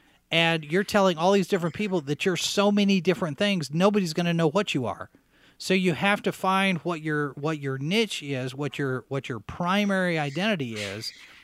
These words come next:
And for these movie theaters, it's we're the, we're the movie theater. And it's a, it's a place for an experience for the family and all of that.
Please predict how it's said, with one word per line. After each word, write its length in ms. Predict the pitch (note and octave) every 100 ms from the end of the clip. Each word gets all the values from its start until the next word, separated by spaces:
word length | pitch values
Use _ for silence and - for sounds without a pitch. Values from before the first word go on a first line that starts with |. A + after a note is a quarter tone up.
| _
And 120 | D3 D3
for 140 | F3+
these 180 | F3+ D3
movie 300 | F#3+ C#4+ G#3+
theaters, 460 | D3 C3+ D3+ D#3
it's 240 | D#3 D#3 -
we're 320 | C#3+ D#3+ E3+
the, 160 | E3+ F3
we're 280 | C3 C#3+ D#3+
the 80 | F3
movie 260 | A#3+ C#4
theater. 380 | F#3+ D3+ A2+ - _ _ _ _ _ _ _ _
And 460 | D3+ D#3 D#3 D#3+ D3
it's 200 | D#3+ -
a, 200 | E3 -
it's 140 | D#3+ E3+
a 60 |
place 320 | - F#3 F#3+
for 140 | - F#3
an 80 | F3+
experience 600 | - - D#3+ F3 F3 -
for 140 | F#3+
the 80 | F3+
family 640 | - D#3+ E3+ E3+ E3+ E3
and 120 | D#3
all 160 | C#3 C#3
of 60 | D3+
that. 220 | F#3+ B2+